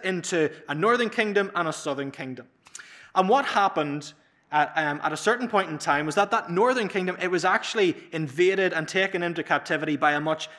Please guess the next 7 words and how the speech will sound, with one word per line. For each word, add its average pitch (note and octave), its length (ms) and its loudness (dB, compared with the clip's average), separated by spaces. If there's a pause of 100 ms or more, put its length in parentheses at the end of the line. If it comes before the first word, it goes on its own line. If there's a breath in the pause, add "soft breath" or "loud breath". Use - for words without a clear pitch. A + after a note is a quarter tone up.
(200 loud breath)
bigger F#3+ 380 4
and E3 180 0
powerful D#3+ 540 2
nation C#3+ 440 -4
called C3+ 320 -2
the C3+ 100 -4
Assyrians. G#3 680 0